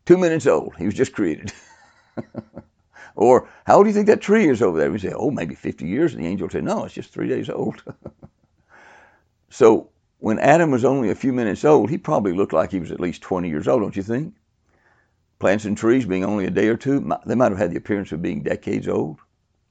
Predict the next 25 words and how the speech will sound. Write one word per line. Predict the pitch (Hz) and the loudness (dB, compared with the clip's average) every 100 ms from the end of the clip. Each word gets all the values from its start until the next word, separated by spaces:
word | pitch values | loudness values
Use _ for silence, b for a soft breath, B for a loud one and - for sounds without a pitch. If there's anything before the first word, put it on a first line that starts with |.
| _ _ _ _ _ _ _ _ _ b b b | _ _ _ _ _ _ _ _ _ b b b
So | - 143 | 4 4
maybe | 131 143 214 240 | 6 2 4 2
God | 147 156 143 | 4 4 4
chose, | - 151 120 92 90 120 - - | -2 0 4 4 2 -2 -10 -20
now | - 101 | -8 -4
listen, | 170 185 - 131 | -4 -6 -10 -10
this | - 120 | -12 -12
is, | 151 _ - | -18 _ -8
seems | 104 117 | -6 -2
reasonable | 110 147 98 | -2 -2 -4
to | 73 | -4
me, | 120 170 139 b b b b b | -2 -2 -4 b b b b b
maybe | 117 180 | -2 0
God | 180 156 131 | 4 4 2
chose | - 135 135 | 2 2 2
to | 101 | -2
demonstrate | 104 127 131 131 117 | 0 0 0 -2 -2
his | 95 | -6
power | - 117 117 123 | -6 0 0 0
and | - 90 | -4 -4
glory | 98 117 131 87 76 - b b b - | 0 2 2 -2 -4 -12 b b b 0
by | 107 | 0
creating | 110 113 131 139 | 2 0 2 2
the | 107 | 2
universe | 113 170 120 98 120 | 2 0 0 0 -2